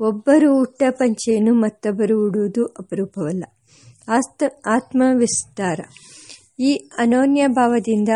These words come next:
ಅವರುಗಳ ಮನಸ್ಸಿನ ಸಹಾನುಭೂತಿ ಗುಣವು ವಿಸ್ತಾರ ಪಡೆಯುತ್ತದೆ. ಆ, ಇದೇ ಆತ್ಮವಿಸ್ತಾರದ ದಾರಿ.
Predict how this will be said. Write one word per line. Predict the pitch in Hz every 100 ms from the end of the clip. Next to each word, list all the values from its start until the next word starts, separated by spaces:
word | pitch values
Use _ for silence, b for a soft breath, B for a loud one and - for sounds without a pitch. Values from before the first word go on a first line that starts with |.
| 226
ಅವರುಗಳ | 208 208 247 240 233 233 220 B _
ಮನಸ್ಸಿನ | 226 226 220 - 240 226 220 233 b b b _ -
ಸಹಾನುಭೂತಿ | 226 196 240 240 233 208 208 -
ಗುಣವು | 202 202 214 208 226 226
ವಿಸ್ತಾರ | 226 - - 214 220 240
ಪಡೆಯುತ್ತದೆ. | 240 226 214 202 - 190 165 - _ b b b b b _ 220
ಆ, | 214 202 202 196 185 b b b b b _ _ _ b b b _
ಇದೇ | 247 247 311
ಆತ್ಮವಿಸ್ತಾರದ | 294 247 - 277 262 226 - 214 208 196 233
ದಾರಿ. | 202 151 208